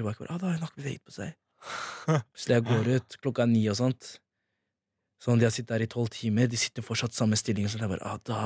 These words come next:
Speaker 1: jeg begynner å kaste penner på dem og sånt, gjør sånn her og sjekker om hvordan de reagerer og sånt, du vet.»
Speaker 2: <laughs>
Speaker 1: Fordi mor, far, de der er ikke mennesker. Men i hvert fall,
Speaker 2: Sjukt, ass.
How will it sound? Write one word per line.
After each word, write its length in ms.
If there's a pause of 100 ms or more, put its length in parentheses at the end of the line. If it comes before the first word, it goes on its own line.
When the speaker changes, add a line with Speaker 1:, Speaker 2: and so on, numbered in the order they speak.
(560)
Speaker 1:
jeg 80
begynner 200
å 40
kaste 200
penner 280
på 80
dem 120
og 40
sånt, 160
gjør 120
sånn 160
her 120
og 40
sjekker 280
om 80
hvordan 240
de 120
reagerer 360
og 40
sånt, 160
du 80
vet.» 200
Speaker 2:
<laughs> 720
Speaker 1:
Fordi 100
mor, 240
far, 140
de 80
der 160
er 60
ikke 100
mennesker. 400 (800)
Men 80
i 40
hvert 140
fall, 240
Speaker 2:
Sjukt, 140
ass. 60